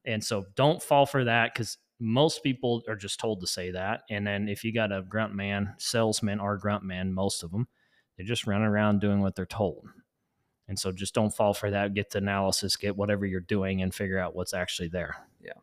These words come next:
Speaker 1: But that's a lot of tangent ranting. <laughs>
Speaker 2: That's good.
Speaker 1: So
Speaker 2: It's good. We love it when Ben tangent rants. You have a tangent rant about markets?
Speaker 1: No. I don't even know what's going on in markets right now.
Speaker 2: I don't know. They're talking about government shutdown the end of the week.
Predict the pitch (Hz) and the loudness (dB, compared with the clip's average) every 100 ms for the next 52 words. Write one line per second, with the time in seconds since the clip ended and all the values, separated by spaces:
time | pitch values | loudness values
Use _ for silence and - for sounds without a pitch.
0 | _ _ _ _ _ _ _ _ _ _ | _ _ _ _ _ _ _ _ _ _
1 | - 143 139 110 92 104 98 85 - 104 | 8 8 10 6 6 6 4 2 -4 -2
2 | 98 90 - 92 90 95 87 - - - | 0 -2 -4 -4 -4 -4 -6 -2 -2 -2
3 | - - - - 139 196 220 156 - - | -6 -16 -2 4 8 10 8 4 -8 -18
4 | - - - - 135 - - - - - | -20 -10 -2 2 2 0 -8 -14 -10 0
5 | 73 - - - - 147 127 123 120 113 | 0 0 -8 -20 -14 -2 6 6 4 0
6 | 104 101 95 - - 104 98 95 107 98 | 2 2 -2 -8 -2 -2 -2 -4 0 0
7 | - - - - - 120 107 113 113 107 | -2 -4 -6 -8 0 4 4 4 2 2
8 | 110 107 104 98 101 107 - - - _ | 4 4 6 6 6 4 2 -2 -6 _
9 | _ _ _ _ _ _ 101 101 90 90 | _ _ _ _ _ _ 0 2 2 0
10 | 92 - 156 220 151 127 110 107 - 101 | -2 8 12 12 12 8 6 4 4 4
11 | 95 92 95 92 90 92 95 92 92 92 | 4 2 2 0 0 -2 0 0 0 -4
12 | - 95 92 92 98 104 110 101 95 95 | -4 -2 2 2 4 4 4 6 2 4
13 | 95 95 90 - - 98 - 92 92 92 | 4 4 2 0 2 2 0 -2 0 0
14 | 95 92 95 101 98 98 | 0 0 2 2 2 -4